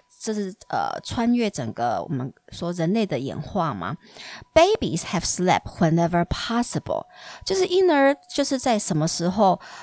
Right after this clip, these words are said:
能够睡就睡，OK，with their mothers，那就是跟着他，就是睡在他的妈妈的旁边。Babies don't care about time, but time slowly grows in them.我觉得这句就很有意思，他说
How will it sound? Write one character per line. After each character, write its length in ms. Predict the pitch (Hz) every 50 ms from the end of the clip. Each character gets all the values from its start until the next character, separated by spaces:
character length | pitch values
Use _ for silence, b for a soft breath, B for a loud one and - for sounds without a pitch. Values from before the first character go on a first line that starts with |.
| B B _ _ - -
能 100 | 190 226
够 140 | - 277
睡 240 | 277 - - 262 196
就 140 | 202 - 180
睡， 340 | - - - 185 127 76 - _ - 175
OK，with 440 | 156 170 196 156 151 175 196 190 -
their 120 | 190 185 180
mothers， 500 | 180 180 175 170 170 - - - - - -
那 180 | 196 208 220 202
就 160 | - - 226
是 220 | 226 - 214 185 165
跟 180 | - 185 196
着 120 | 196 - 131
他， 220 | - - 165 143 -
就 160 | - 175 170
是 20 |
睡 180 | 175 - 220 190
在 100 | 180 180
他 200 | - - 175 160
的 180 | - 135 120 - _ _ _ _ - - _
妈 200 | - 175 175 175
妈 180 | 170 160 156
的 120 | - - -
旁 260 | - - - - 113
边。 240 | - 113 98 - - b b b b b b b b b b b b b b b b b b b _
Babies 400 | - 339 403 523 539 466 330 233
don't 220 | - - 202 190 -
care 260 | - - 185 165 156
about 220 | - - 147 147
time, 460 | - - - 175 165 147 170 247 359 - _ _ _ _ _ _ _ _ _ _ _ _ _ _ _ _ -
but 100 | - 202
time 340 | - - 254 302 330 330 359
slowly 500 | - - - 214 214 220 220 220 220 185
grows 400 | - 185 175 170 185 - - 180
in 100 | 151 160
them. 300 | 220 233 170 - 160 - _ B B B B B B B B B
我 80 | - 294
觉 60 | 370
得 60 | 453
这 140 | - 508 466
句 140 | 427 440 427
就 120 | - 403
很 160 | 359 269 247 269
有 140 | 285 214 175
意 200 | 190 208 202 196
思， 100 | - 202
他 160 | 196 254 277
说 240 | - - 330 349